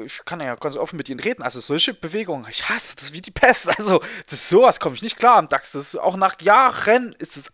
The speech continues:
einfach ein Schmeins, dieses langsame Geschiebe. Da hilft halt nur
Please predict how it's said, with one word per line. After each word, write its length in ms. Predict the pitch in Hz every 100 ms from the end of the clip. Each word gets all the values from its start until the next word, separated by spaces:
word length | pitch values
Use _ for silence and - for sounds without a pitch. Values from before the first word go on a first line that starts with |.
| -
einfach 400 | 185 - - -
ein 80 | 208
Schmeins, 420 | - 202 247 220
dieses 280 | 151 151 -
langsame 420 | 165 220 240 104
Geschiebe. 420 | - 233 220 123 - - - - - _
Da 60 | 143
hilft 220 | 160 226
halt 180 | 240 -
nur 180 | 190